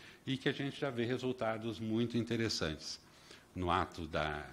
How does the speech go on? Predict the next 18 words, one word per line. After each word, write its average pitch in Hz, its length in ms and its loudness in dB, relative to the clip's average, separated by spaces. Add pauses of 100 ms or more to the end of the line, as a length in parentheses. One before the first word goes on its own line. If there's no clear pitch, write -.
(140)
da 85 120 -2
inauguração, 87 840 -2
o 92 40 -4
presidente 85 600 -6
teve 92 180 -4
a 95 40 -4
oportunidade 92 720 -4
de, 92 320 -6 (600)
de, 85 600 -2 (400)
eh, 80 640 -2 (540)
utilizar, 92 800 2 (100)
né, 92 320 0
dos 87 180 -6
meios 87 320 0
de 90 80 -6
comunicação 90 720 -4
que 95 140 -12
são, 117 200 -2